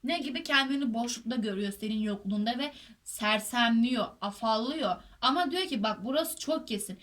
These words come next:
Hem sen onu istiyor hem de bu bak farklı kişiler de olsun istiyor hayatım. Bak kupa üçlüsü kartı. Seni de istiyor ama diyor ki kısıtlanmayı istemiyorum.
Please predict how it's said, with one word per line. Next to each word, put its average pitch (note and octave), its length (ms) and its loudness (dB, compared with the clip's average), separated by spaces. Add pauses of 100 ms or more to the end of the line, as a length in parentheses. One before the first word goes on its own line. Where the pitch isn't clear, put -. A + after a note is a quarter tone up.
(260)
Hem C4 280 0
sen D4 260 -2
onu F4 220 0
istiyor F#4 520 -4 (320)
hem E4+ 280 -2
de D4 140 -2
bu D#4+ 120 -6 (160)
bak G#3+ 220 -2
farklı B3+ 500 0
kişiler C4+ 680 0
de A3+ 60 -2
olsun F#3+ 480 -8
istiyor F#3 460 -8
hayatım. F#3 640 -2
Bak F3+ 260 -6
kupa C#4+ 280 -6
üçlüsü A#3 480 -6
kartı. E3 520 -8 (1160)
Seni B3+ 380 -2
de C#4+ 40 4
istiyor D4 600 -2 (280)
ama C4+ 460 0 (100)
diyor B3 280 -2
ki B3+ 300 -10 (100)
kısıtlanmayı A#3 840 0
istemiyorum. F3+ 840 -6